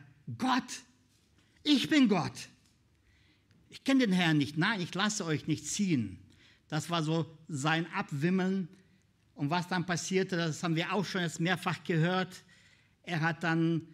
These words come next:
die Arbeit der Kinder Israel noch schwerer gemacht. Er hat einfach so,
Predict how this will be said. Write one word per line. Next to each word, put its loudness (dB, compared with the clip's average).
die -2
Arbeit 4
der 0
Kinder 0
Israel 0
noch 4
schwerer 2
gemacht. -2
Er -2
hat 0
einfach 4
so, 2